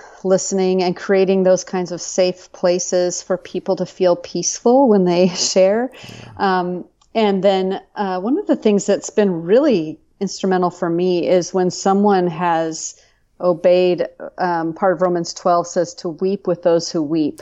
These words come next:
Speaker 2: Yeah.
Speaker 1: And I recently sat across from a guy who's actually my salesman for the book.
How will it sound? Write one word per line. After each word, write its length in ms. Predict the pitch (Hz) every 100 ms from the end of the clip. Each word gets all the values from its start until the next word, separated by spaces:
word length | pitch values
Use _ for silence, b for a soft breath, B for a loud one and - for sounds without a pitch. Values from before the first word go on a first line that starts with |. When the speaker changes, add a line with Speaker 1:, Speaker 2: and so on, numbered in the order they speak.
| 101
Speaker 2:
Yeah. 320 | 95 92 87 - -
Speaker 1:
And 340 | 185 175 175 - -
I 500 | 190 202 233 - - - -
recently 500 | 202 262 - 160 180
sat 260 | - 175
across 420 | 175 175 175 175 -
from 140 | 180
a 80 | 160
guy 220 | 170 170
who's 360 | 170 180 165 -
actually 320 | 180 - 180
my 140 | 165
salesman 600 | 160 220 220 185 165 160
for 180 | 160 165
the 100 | 165
book. 360 | 160 220 -